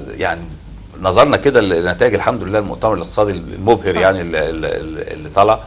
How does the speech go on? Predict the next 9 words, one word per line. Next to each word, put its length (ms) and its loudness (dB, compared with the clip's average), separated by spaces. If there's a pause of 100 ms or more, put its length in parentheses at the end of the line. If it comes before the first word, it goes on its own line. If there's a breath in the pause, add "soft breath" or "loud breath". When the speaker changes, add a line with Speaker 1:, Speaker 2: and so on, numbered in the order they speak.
(140)
Speaker 2:
طبعًا. 280 0 (300)
Speaker 1:
اللي 240 -4 (100)
كلنا 220 4
فرحنا 300 4
بيه، 200 -2 (540 loud breath)
هو، 280 8
آه، 800 6
لازم 280 4
بقى 240 6